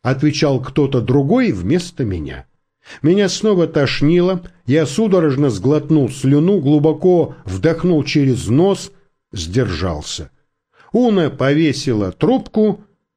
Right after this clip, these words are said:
я опять остался в одиночестве. Томасу всё-таки удалось организовать мне встречу с Шульцем.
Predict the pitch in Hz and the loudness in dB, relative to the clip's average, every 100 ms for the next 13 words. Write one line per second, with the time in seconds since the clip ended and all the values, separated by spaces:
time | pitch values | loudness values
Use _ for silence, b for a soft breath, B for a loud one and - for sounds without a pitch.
0 | _ 101 113 127 120 - 101 - 165 220 | _ -2 0 0 -4 -6 -6 -2 0 0
1 | - - 87 - - 117 127 - 117 113 | -4 -8 -8 -8 -4 -4 -4 -4 -4 -6
2 | _ _ _ 82 82 90 85 78 69 - | _ _ _ -10 -6 -4 -6 -8 -10 -14
3 | 85 - - - _ _ _ _ _ _ | -14 -18 -20 -20 _ _ _ _ _ _
4 | _ _ _ _ _ _ 247 277 277 269 | _ _ _ _ _ _ 0 2 2 0
5 | 254 - 254 240 233 226 220 208 - 180 | 0 0 0 0 -2 -2 0 -2 0 0
6 | 185 247 269 208 147 139 143 151 143 196 | 2 4 2 2 0 0 2 2 2 0
7 | 214 160 165 156 - - 175 175 - 170 | 0 0 0 0 -2 -2 0 0 0 -2
8 | - - 208 151 - - - - | -2 -2 0 0 -2 -12 -12 -14